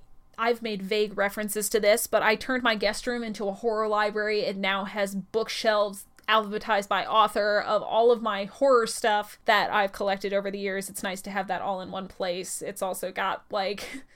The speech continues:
<laughs> my collection of spooky little figurines or actual skulls and things like that adorned all over the bookshelf, and I really enjoy going in there or sitting on the bed and reading some of my spooky stuff. It really makes me happy.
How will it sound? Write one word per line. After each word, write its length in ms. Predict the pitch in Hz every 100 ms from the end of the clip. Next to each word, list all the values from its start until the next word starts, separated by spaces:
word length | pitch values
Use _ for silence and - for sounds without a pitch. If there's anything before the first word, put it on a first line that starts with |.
| -
<laughs> 400 | - _ _ _
my 380 | 214 214 202 202
collection 640 | 202 220 196 196 214 196 190
of 420 | 185 190 190 196
spooky 320 | - 214 202
little 140 | -
figurines 800 | 175 247 214 208 196 196 190 196 -
or 240 | - 185
actual 400 | 117 170 - -
skulls 580 | - 311 247 226 220 202
and 140 | 202
things 240 | 202 185 -
like 200 | 185 -
that 280 | 180 165 -
adorned 540 | 180 196 196 185 185 - _
all 180 | 214 190
over 320 | 190 185 180
the 140 | 196 -
bookshelf, 500 | 185 - 185 180 -
and 80 | 196
I 60 |
really 300 | 202 202 190
enjoy 340 | 185 185 180 185
going 300 | 190 185 196
in 120 | 196
there 320 | 190 190 190
or 160 | 139 190
sitting 300 | - 190 180
on 80 |
the 60 | 190
bed 300 | 196 170 165
and 220 | 175 202
reading 300 | 202 196 190
some 180 | 196 202
of 140 | 185
my 160 | - 180
spooky 320 | - 214 196
stuff. 400 | 190 214 170 -
It 180 | 175 -
really 180 | 147 117
makes 280 | 123 185 196
me 80 |
happy. 420 | 175 - - 127